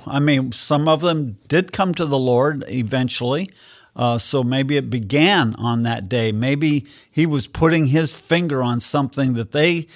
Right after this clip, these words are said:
could not squirm out from under.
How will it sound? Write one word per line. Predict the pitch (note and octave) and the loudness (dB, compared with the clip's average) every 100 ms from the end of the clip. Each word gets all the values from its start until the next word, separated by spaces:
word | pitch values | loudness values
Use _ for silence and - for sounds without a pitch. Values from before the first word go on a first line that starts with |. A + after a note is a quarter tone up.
| - _ | -20 _
could | - C3+ | -2 2
not | C#3+ D#3 | 2 2
squirm | - - C#3 D3+ D3 C3+ | 0 -2 -2 0 0 0
out | D3 D3+ | 0 -2
from | - A#2 G2+ G#2 - _ | -6 -6 -4 -6 -10 _
under. | - D3+ D#3 G#2+ F2 | -2 0 2 -2 -4